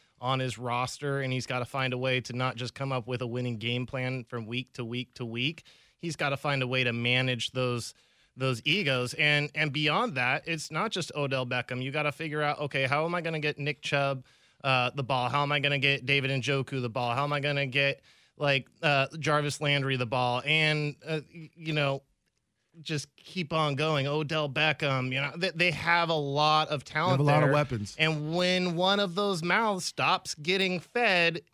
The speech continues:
Speaker 1: it starts really getting loud.
Speaker 2: So I, I guess the thing that, the kind of, I'm not gonna say it, it doesn't really concern me in that, in that instance is because, uh, who is Odell Beckham Junior's,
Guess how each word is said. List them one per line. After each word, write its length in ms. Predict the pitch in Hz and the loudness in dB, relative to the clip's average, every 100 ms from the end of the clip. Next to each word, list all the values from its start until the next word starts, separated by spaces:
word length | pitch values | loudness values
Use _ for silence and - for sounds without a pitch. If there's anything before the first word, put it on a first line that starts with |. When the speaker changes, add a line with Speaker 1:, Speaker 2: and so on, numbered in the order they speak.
| _ - | _ -2
Speaker 1:
it 240 | 170 170 | 0 0
starts 600 | - - 165 160 156 139 | -4 0 4 4 2 -2
really 640 | 139 147 143 139 139 139 | -2 2 2 2 2 2
getting 480 | 123 135 135 131 127 | 0 0 2 2 0
loud. 580 | 127 123 123 117 104 101 | 0 2 4 4 2 0
Speaker 2:
So 60 | - | 0
I, 140 | 208 233 | 0 2
I 100 | 214 | 2
guess 180 | 262 254 | 2 0
the 100 | 208 | 0
thing 260 | 214 202 | 0 2
that, 280 | 180 165 - | 2 0 -2
the 100 | 170 | -4
kind 240 | 180 180 | 0 2
of, 180 | 170 131 - _ _ | 2 0 -6 _ _
I'm 120 | 165 196 | -2 2
not 160 | 180 | 2
gonna 120 | 175 | 0
say 120 | 180 160 | -2 -4
it, 140 | 127 _ _ _ _ _ _ _ | -4 _ _ _ _ _ _ _
it 160 | 180 127 | -4 0
doesn't 320 | 156 160 170 | 2 2 -2
really 240 | 156 160 147 | -2 -2 -2
concern 420 | 143 156 156 156 | -2 0 0 2
me 140 | 156 | 0
in 100 | 139 | 2
that, 180 | 143 151 | 0 0
in 140 | 131 | -2
that 240 | 143 147 147 _ | -2 -2 -6 _
instance 360 | 160 143 151 147 | -6 -6 -8 -12
is 140 | 131 | -12
because, 460 | 131 151 139 127 - _ _ _ _ 135 | -6 0 0 0 -4 _ _ _ _ -2
uh, 380 | 135 123 117 117 _ _ _ - 113 - | 0 2 0 -2 _ _ _ -20 -18 -4
who 220 | 180 190 | -2 0
is 200 | 165 156 | 0 0
Odell 340 | 160 156 160 151 | -2 0 0 0
Beckham 340 | 156 151 156 | -2 -2 -2
Junior's, 520 | 143 165 156 151 - | 0 0 0 -2 -4